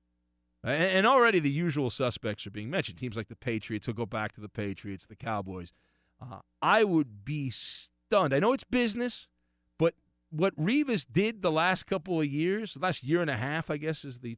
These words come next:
timeline on this since he left the Patriots. Uh, I know he's danced with Belichick before.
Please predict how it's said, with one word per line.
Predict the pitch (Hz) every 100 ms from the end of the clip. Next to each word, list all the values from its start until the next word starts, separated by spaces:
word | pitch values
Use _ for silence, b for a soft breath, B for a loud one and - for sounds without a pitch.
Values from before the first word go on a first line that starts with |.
| -
timeline | 143 147 147 147
on | 143
this | 143
since | - 127
he | 127
left | 120 135 -
the |
Patriots. | - 127 135 151 147 - _ _ _ _ _ -
Uh, | 117 110 101 _ _
I | 131
know | 156
he's | 254 -
danced | 233 240 233 208
with | 175
Belichick | 196 185 170 175 147 -
before. | 120 - 90 -